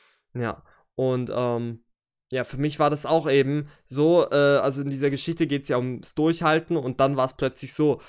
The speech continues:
ah, ich pack das alles nicht, es wird mir alles zu viel, also ist der Bruch von Illusionen und dass ich sogar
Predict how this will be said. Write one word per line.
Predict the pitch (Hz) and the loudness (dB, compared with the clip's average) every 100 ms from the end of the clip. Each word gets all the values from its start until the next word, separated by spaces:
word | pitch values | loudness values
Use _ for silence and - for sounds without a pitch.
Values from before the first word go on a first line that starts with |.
| - | -8
ah, | 135 | -4
ich | 135 - | -2 0
pack | 147 160 | -2 0
das | 170 143 | -2 2
alles | 170 175 190 | 2 2 0
nicht, | 185 | -2
es | 165 151 | -2 -6
wird | 143 | -4
mir | 143 | -2
alles | 123 135 - | -2 -2 -4
zu | - | -8
viel, | 135 - 175 160 | -10 -2 0 2
also | 135 131 | 0 -2
ist | - | -4
der | 139 | -4
Bruch | - 160 | -2 -4
von | - 143 | 0 0
Illusionen | 139 135 123 131 165 185 | 0 -2 -2 0 2 2
und | 135 | 0
dass | 131 | -4
ich | 139 | -6
sogar | - 135 131 | -6 0 0